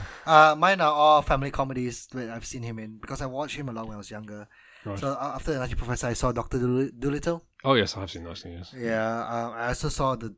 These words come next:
Speaker 1: the Haunted Mansion.
Speaker 2: Oh, I don't know that one. Okay.
Speaker 1: Mm, which is quite fun as well. I mean, they're just all light-hearted fun you watch when you're younger. Um, and, uh, obviously Mulan, which I love.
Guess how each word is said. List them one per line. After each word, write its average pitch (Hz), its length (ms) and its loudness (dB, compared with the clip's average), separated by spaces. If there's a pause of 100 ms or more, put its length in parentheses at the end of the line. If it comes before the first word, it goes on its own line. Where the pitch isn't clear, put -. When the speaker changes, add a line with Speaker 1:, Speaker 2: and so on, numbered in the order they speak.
(100)
Speaker 1:
the 117 120 -8
Haunted 127 360 0
Mansion. 135 420 -2 (580)
Speaker 2:
Oh, 143 60 -2
I - 20 0
don't 120 140 -2
know 104 80 -2
that 104 80 -2
one. 117 160 -4 (220)
Okay. 104 140 -8
Speaker 1:
Mm, 123 340 4 (140)
which 139 180 0
is - 100 -6
quite 127 180 -4
fun 110 240 -6
as 104 140 -12
well. 107 160 -8
I 135 100 -6
mean, 185 160 -2
they're 175 140 0
just 190 240 -2
all 165 160 4
light-hearted 120 460 -4
fun 113 320 -10
you 131 120 -12
watch 120 280 -10
when 117 100 -6
you're 110 120 -10
younger. 107 420 -14 (100)
Um, 113 340 -10
and, 113 280 -14 (680)
uh, 123 160 -4
obviously 120 360 -4
Mulan, 107 460 -8 (200)
which - 440 -16
I 95 100 -12
love. - 400 -6